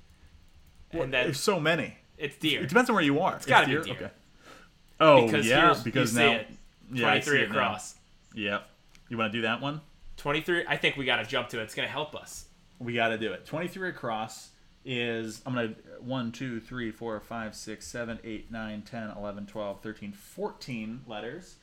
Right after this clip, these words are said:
Speaker 1: And it was gift that comes with a hitch. And we've got wed in, blank, blank, blank, E, blank, E N T.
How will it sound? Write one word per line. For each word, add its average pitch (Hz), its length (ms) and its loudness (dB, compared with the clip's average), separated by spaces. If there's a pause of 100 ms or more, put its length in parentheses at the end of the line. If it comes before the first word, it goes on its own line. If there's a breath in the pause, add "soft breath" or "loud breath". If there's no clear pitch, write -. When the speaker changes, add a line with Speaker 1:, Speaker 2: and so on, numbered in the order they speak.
(200 soft breath)
Speaker 1:
And 135 100 -12
it - 80 -16
was 117 180 -14
gift 160 320 -12
that - 120 -12
comes 139 220 -8
with 113 80 -10
a 110 60 -8
hitch. - 440 -10 (260 soft breath)
And 123 120 -4
we've 120 140 -6
got 120 300 -4
wed 131 360 -2
in, 180 320 -4 (100)
blank, 131 360 -6
blank, 123 260 -4 (160)
blank, 123 380 -6 (120)
E, 143 240 -2
blank, 127 360 -6 (100)
E 139 160 -4
N 127 160 -4
T. 151 400 -8